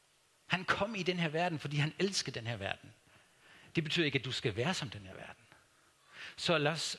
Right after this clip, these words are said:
lad os holde op og have et opgør med den her, vi deler verden i hellig og uhellig. Fordi det kan være, at du har en drøm. At du siger, "Jeg vil gerne blive verdens bedste mediegrafiker."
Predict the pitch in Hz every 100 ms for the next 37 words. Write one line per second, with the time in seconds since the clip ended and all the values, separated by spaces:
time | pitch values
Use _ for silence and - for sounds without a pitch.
0 | - 165 - - 165 - - 202 147 135
1 | 147 - - 196 - 147 139 135 147 143
2 | 135 - - - 131 143 160 127 131 151
3 | 151 - 107 143 160 147 127 147 156 143
4 | 110 - _ _ _ _ _ _ _ _
5 | _ _ _ _ _ _ _ - - -
6 | - 151 160 151 147 147 127 156 139 131
7 | 117 113 139 - - - _ - - _
8 | _ _ _ _ _ _ _ - 135 123
9 | - 135 131 120 - - - - - 113
10 | 127 120 123 131 135 131 120 104 139 139
11 | 127 117 117 139 - 120 127 120 127 123
12 | 101 101 -